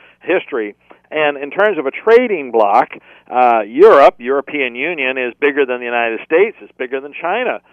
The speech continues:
Uh, this was why they put it together. It made great sense at the time. Now, there, we knew there was going to be hiccups. We knew it wasn't going to be perfect,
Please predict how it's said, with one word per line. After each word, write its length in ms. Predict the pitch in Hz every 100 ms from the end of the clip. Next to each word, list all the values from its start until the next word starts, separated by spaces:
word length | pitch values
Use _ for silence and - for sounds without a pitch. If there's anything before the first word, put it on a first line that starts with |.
| _ _ _
Uh, 360 | - 135 127 127
this 180 | 139 175
was 120 | 147 117
why 440 | 135 139 147 147
they 120 | 139
put 200 | 131 147
it 100 | 127
together. 400 | 127 135 156 139
It 100 | 120
made 240 | 123 123 117
great 300 | 139 139 - -
sense 180 | 135 127
at 80 | 123
the 60 |
time. 360 | - 180 120 113
Now, 200 | 123 123
there, 120 | 131
we 220 | 131 135
knew 460 | 135 202 214 135 147
there 100 | 139
was 120 | 143
going 220 | 139 143 147
to 60 |
be 140 | 147 143
hiccups. 380 | 196 117 - _ _ _ -
We 120 | 120
knew 180 | 117 131
it 80 |
wasn't 240 | 131 147 151
going 140 | 160
to 60 | 160
be 120 | 147
perfect, 500 | - 233 220 147